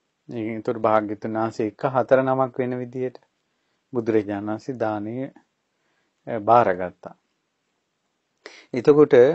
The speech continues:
මේ සිටුතුමා විශාල සංඝ පිරිසකට ආරාධනා නොකරන්න හේතුවක් තිබ්බා. හේතුව තමයි, අ, හිතුණා බුදුරජාණන් වහන්සේ මහා සංඝ පිරිසක්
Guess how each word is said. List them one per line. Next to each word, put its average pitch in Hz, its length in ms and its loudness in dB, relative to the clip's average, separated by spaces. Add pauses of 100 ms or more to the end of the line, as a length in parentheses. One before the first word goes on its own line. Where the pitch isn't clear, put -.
(400)
මේ 127 180 -2
සිටුතුමා 131 720 -2 (340)
විශාල 135 480 2
සංඝ 123 320 -4
පිරිසකට 143 560 -2
ආරාධනා 127 640 0
නොකරන්න 143 520 -2
හේතුවක් 117 460 -6
තිබ්බා. - 360 -16 (1600)
හේතුව 131 460 2
තමයි, 113 400 -2 (1080)
අ, 117 160 -2
හිතුණා 147 640 2 (260)
බුදුරජාණන් 135 840 2
වහන්සේ 135 580 -2 (280)
මහා 113 380 4
සංඝ 120 320 0
පිරිසක් 131 480 -2